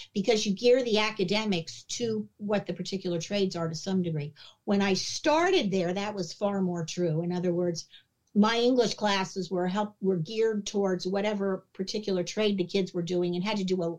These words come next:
with a lot of life skills that the kids needed to learn. As time has gone on and the standardized testing has come into play and the vocational schools were also rolled into the standardized testing, that changed a little bit and the academic classes became more academic.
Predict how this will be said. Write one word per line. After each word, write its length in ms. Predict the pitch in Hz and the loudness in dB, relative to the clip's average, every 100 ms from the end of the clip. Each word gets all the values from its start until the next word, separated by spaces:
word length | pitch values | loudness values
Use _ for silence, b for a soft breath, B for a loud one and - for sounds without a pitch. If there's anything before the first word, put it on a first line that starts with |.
| 202 | -4
with 160 | 190 | -4
a 60 | 170 | -4
lot 240 | 180 214 | -2 -2
of 140 | 185 175 | -2 -2
life 220 | 196 208 | 0 -2
skills 440 | - 170 143 160 | -4 -6 -6 -6
that 120 | 175 | -8
the 120 | 160 165 | -6 -4
kids 260 | 196 185 | -4 -2
needed 260 | 190 180 160 | -2 -2 -2
to 100 | 170 | -2
learn. 340 | 165 160 156 - _ B B B _ - | 0 0 -2 -6 _ B B B _ -6
As 200 | - 254 | -2 -2
time 280 | - 330 311 | 0 0 0
has 120 | 285 | -2
gone 260 | 247 240 247 | -2 0 2
on 300 | 254 254 214 | 2 0 0
and 120 | 190 | 0
the 60 | |
standardized 760 | 185 - 240 214 208 180 160 - | -2 0 0 2 0 -2 -4 -4
testing 480 | 330 427 - 277 226 | -2 -2 -2 -4 -2
has 200 | 180 175 | -2 -4
come 240 | - 190 | -6 -6
into 220 | 165 160 | -4 -6
play 580 | 156 - 165 151 160 196 B B B | -6 -4 -2 -2 0 -2 B B B
and 180 | - 202 | -2 2
the 60 | 294 | 2
vocational 580 | 196 196 254 247 220 190 | 2 2 2 0 0 -4
schools 400 | - 202 190 175 | 0 4 4 2
were 140 | 180 | 0
also 380 | 190 202 - 185 | 0 -2 -4 -4
rolled 400 | 170 220 226 208 | 0 2 2 2
into 160 | 208 190 | 0 -2
the 140 | 180 | -4
standardized 720 | 165 190 190 180 170 160 156 | -6 -2 0 0 0 -4 -4
testing, 420 | 285 311 - 180 | -2 -2 -2 -4
that 180 | 180 185 | -4 -4
changed 400 | - 262 269 196 | -2 0 0 0
a 60 | 180 | -2
little 180 | 165 156 | 0 -2
bit 220 | 175 180 | -2 -4
and 100 | 190 | -2
the 100 | 190 | -2
academic 520 | 202 196 196 190 170 | -4 -2 -2 0 -2
classes 380 | - 202 190 175 | -2 -2 -2 -6
became 340 | 160 160 190 | -8 -4 -4
more 160 | 175 175 | -2 -2
academic. 540 | 170 175 214 208 151 | -4 -6 -4 -2 -4